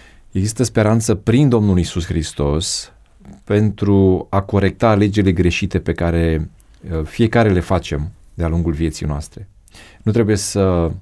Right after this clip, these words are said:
ne descurajăm, nu trebuie să credem că nu mai există speranță. Există speranță pentru a corecta aceste alegeri, pentru că Domnul Iisus a ispășit greșelile noastre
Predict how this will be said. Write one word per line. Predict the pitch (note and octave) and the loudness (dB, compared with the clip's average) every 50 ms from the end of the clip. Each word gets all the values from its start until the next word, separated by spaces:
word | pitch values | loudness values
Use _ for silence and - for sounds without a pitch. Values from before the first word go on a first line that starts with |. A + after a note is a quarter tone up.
| - - - - _ _ _ _ _ _ - | -16 -20 -20 -20 _ _ _ _ _ _ -6
ne | A2 F#2+ | -2 -2
descurajăm, | E2 F2+ E2 - - F2 E2 D#2 D2+ D2 F#2 G2+ | 0 -2 -2 -4 -4 -4 -2 -2 0 0 2 2
nu | G#2 F#2 | 2 2
trebuie | E2 D2+ F2 E2 D2+ E2 D#2+ | 0 -2 -4 -4 -2 -4 -4
să | D#2 - - - D#2 D#2 D#2 D2+ D2+ D#2 F2 - - - - - - - - - - - _ _ - | -4 -6 -8 -6 -6 -4 -4 -4 -4 -6 -8 -12 -20 -20 -20 -20 -20 -20 -20 -20 -20 -20 _ _ -6
credem | - G2 F#2+ G#2+ F#2 E2+ G2+ G2+ | -2 0 2 2 2 2 0 0
că | G2 - | 2 0
nu | F2+ F2 G2 | 0 2 2
mai | F#2+ G2 F#2+ | 2 2 2
există | F2 D#2 D#2 F#2 E2 - - - F2 F2 F2 E2+ E2+ E2 | 2 0 0 -4 -4 -6 -4 -2 0 2 2 2 0 0
speranță. | - - - E2+ E2+ F#2 F#2 E2+ D#2 - | -4 -4 -4 0 2 2 2 0 -2 -4
Există | D2+ D2 D#2 G2 G#2 - - A2+ | -6 -4 -4 -4 -4 -4 -4 -4
speranță | G2+ - - G2+ F2+ E2+ F2 E2+ E2+ - E2+ E2+ E2+ E2+ E2 - | -4 -2 -2 -2 -2 -2 -2 -4 -4 -4 -4 -2 -2 -2 -2 -4
pentru | - F2 E2+ F#2 F2 - - E2+ E2+ E2 E2 D#2 - | -4 -4 -4 -4 -4 -4 -2 -2 -2 -2 -2 -4 -8
a | - E2+ E2+ | -6 -6 -6
corecta | E2 - - F2 D#2+ E2 D#2 - - | -6 -6 -6 -4 -4 -4 -4 -4 -4
aceste | F2+ E2+ - F2+ - - D#2+ D2+ - | -4 -4 -4 -6 -6 -6 -10 -10 -8
alegeri, | - E2 D#2 E2 F#2 F#2+ G#2 F#2+ | -8 -6 -4 -4 -2 0 -2 -2
pentru | G2 F#2 F2 E2+ E2+ | -2 -2 -4 -4 -4
că | D#2+ E2+ | -4 -2
Domnul | E2 F#2+ F#2+ F#2 F2 | -2 0 0 0 -2
Iisus | F2 E2 - - - F2 E2+ - - - - - | -2 -4 -4 -4 -4 -4 -4 -4 -8 -16 -16 -10
a | - D#2 - D#3 - - _ _ _ _ _ _ - | -8 -8 -8 -8 -10 -20 _ _ _ _ _ _ -10
ispășit | - F2 - - - D#2+ - - A#2 B2+ B2 - - - - - - - - - - - - | -10 -10 -8 -6 -6 -4 -2 0 0 0 0 -2 -14 -20 -20 -20 -20 -20 -20 -20 -20 -20 -10
greșelile | - F2+ F2+ F#2 F2+ - A2 G#2+ G#2 A2 | -4 -2 -2 -2 0 0 2 2 2 4
noastre | G#2+ A2 A2 A2+ A2 - A#2 B2 C3 - | 2 2 0 0 -2 -2 -2 -2 -2 -4